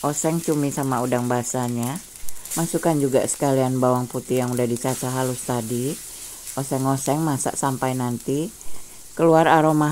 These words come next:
harumnya ya. Ingat ya teman-teman, ini masaknya masih tetap menggunakan api yang besar. Nah, kalau udah tercium aroma harumnya, terus tambahkan sedikit air. Tambahkan juga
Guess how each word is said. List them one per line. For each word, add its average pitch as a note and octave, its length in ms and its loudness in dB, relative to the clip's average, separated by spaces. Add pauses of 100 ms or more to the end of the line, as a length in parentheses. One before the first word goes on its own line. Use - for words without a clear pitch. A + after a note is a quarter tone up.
harumnya C#3+ 480 0
ya. C3+ 200 -2 (520)
Ingat E3+ 240 2
ya E3 80 4
teman-teman, D3 480 0
ini D#3 160 0
masaknya D#3 720 2
masih C#3+ 340 -2
tetap C3+ 380 -2
menggunakan C3 500 -2
api B2 320 -2
yang B2 80 -2
besar. A#2+ 560 -2 (680)
Nah, B2+ 160 -2
kalau B2+ 240 4
udah B2 140 2
tercium B2 420 -2
aroma B2 320 0
harumnya, A#2+ 460 -2
terus - 160 -12
tambahkan A#2+ 480 0
sedikit B2 400 -4
air. A#2+ 420 -2 (680)
Tambahkan C3+ 420 4
juga B2 460 2